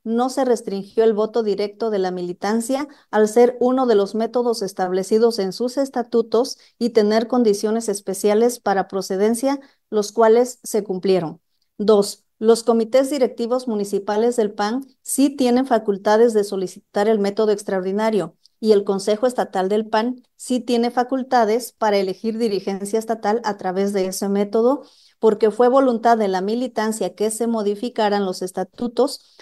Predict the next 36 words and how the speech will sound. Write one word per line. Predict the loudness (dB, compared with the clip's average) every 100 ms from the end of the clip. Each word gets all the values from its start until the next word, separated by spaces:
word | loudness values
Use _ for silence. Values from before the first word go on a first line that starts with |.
| 2
para | 4 6
darles | 6 6 4 2 0
esas | 0 0 -4
nuevas | -4 -2 -2 -2
facultades | -6 -4 -4 2 2 2 0
con | -4 0
posterioridad | -2 0 0 2 0 0 -2 -2
a | -2
la | 0 2
elección | 0 -2 -4 -2
de | -2
dichos | -2 -6 -8
comités | -6 -4 0 2 0 0
y | -6
consejo, | -4 -4 0 0 0 -8 -12 _ -20 _
por | 4
lo | 6 6
cual | 4 2 0 -6 _ _
no | -4 0 2
hay | 2
aplicación | 0 -2 -2 -4 -4 -2
retroactiva | 0 0 -4 -2 -2 -2
en | -2
perjuicio | -6 -2 -2 0 -2
de | 0
la | 0
militancia | 0 0 -2 -2 -2 -2 -4 -6 -18 _
de | 4
las | 4 4
disposiciones | 0 -2 -4 -2 0 0 0
estatutarias | 0 -2 -4 -4 -2 0 2 2 0 -4 _ _
que | 0 4
regulan | 4 6 4 4 -2 -2
el | 0
método | 0 0 -2 0 -2
extraordinario, | -2 -4 -4 -2 -2 -2 -4 -6